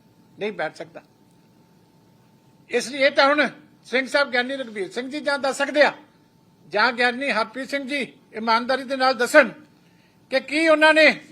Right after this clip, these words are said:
ਜਿਹੜੀ ਹੈਗੀ ਆ ਉੱਥੇ ਜਾ ਕੇ ਉਹਨਾਂ ਨੂੰ ਆਪਣੇ ਵਿਚਾਰ ਸਾਂਝੇ ਕੀਤੇ ਆ ਕਿ ਨਹੀਂ ਕੀਤੇ। ਔਰ ਇੱਕ ਜਿਹੜੀ ਸਭ ਤੋਂ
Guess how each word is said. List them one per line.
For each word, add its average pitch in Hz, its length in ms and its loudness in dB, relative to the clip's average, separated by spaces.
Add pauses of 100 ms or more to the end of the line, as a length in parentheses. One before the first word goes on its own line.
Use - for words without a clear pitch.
ਜਿਹੜੀ 247 320 -4
ਹੈਗੀ 247 220 -2
ਆ 240 260 4 (200)
ਉੱਥੇ 226 320 -6
ਜਾ 202 240 -2
ਕੇ 240 180 -8
ਉਹਨਾਂ 233 280 -8
ਨੂੰ 226 180 -10
ਆਪਣੇ 214 340 -8 (460)
ਵਿਚਾਰ 208 360 4
ਸਾਂਝੇ 226 400 0 (280)
ਕੀਤੇ 214 280 -6
ਆ 233 40 -4
ਕਿ 226 100 -12
ਨਹੀਂ 214 140 -10
ਕੀਤੇ। 151 280 -16 (1200)
ਔਰ 233 180 0
ਇੱਕ 240 180 -2
ਜਿਹੜੀ 254 380 -2 (380)
ਸਭ 254 320 0 (140)
ਤੋਂ 277 240 2